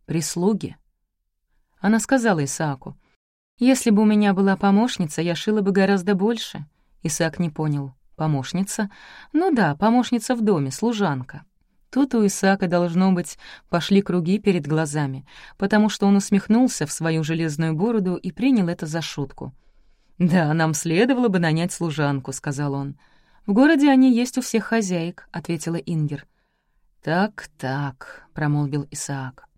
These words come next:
По правде сказать, он был не очень кроток или весел, а скорее не в духе от того, что начал строить лесопилку, и дело не клеилось. Он не мог держать столб одной рукой, а другой действовать ватерпасом и одновременно укреплять поперечины.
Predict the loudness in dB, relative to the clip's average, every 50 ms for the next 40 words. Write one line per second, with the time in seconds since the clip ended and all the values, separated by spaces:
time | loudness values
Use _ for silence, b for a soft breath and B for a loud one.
0 | _ _ _ _ -2 0 0 4 2 2 2 0 -4 -8 -4 -2 -2 -2 0 -2
1 | -2 -2 -6 B B B B B B B B 2 4 4 6 6 4 4 6 6
2 | 4 4 2 0 -4 -4 -4 -2 0 0 0 -2 -4 -8 -8 -12 -20 _ _ _
3 | -6 -4 -2 -2 0 0 0 0 0 -2 -6 -10 -10 -12 B B B B B B
4 | B B -2 -2 2 2 2 4 4 6 4 4 4 2 0 -2 -2 -2 -6 -12
5 | -10 -10 -10 -6 -4 -2 -2 -2 -2 -4 -4 -2 0 0 0 0 -2 -4 -6 -8
6 | -8 -6 -4 -2 -2 -2 -2 -4 -4 -6 -4 -4 -4 -6 -2 -2 -2 -2 -2 -2
7 | -4 -4 -2 -2 -2 -4 -4 -2 -2 -2 -2 -2 -4 -6 -4 -4 -6 -8 -10 -14
8 | -16 -18 -20 b b b b b b 2 4 4 6 6 6 6 6 6 4 2
9 | 0 0 2 0 0 0 0 -2 -2 -2 0 2 0 0 2 4 4 4 4 4
10 | 2 0 -2 -4 -2 -2 -2 -2 -2 -4 0 2 2 2 2 2 2 2 2 2
11 | 0 -2 -2 -2 -2 -4 -6 -6 -4 -2 -4 -2 0 2 2 2 2 0 -4 -6
12 | -8 -8 b b b b b 0 0 2 2 4 2 2 4 2 2 4 4 4
13 | 4 2 2 0 -4 -4 -2 0 0 0 -2 -2 -4 -6 0 2 4 4 4 2
14 | 2 -2 -6 -10 -10 -10 -12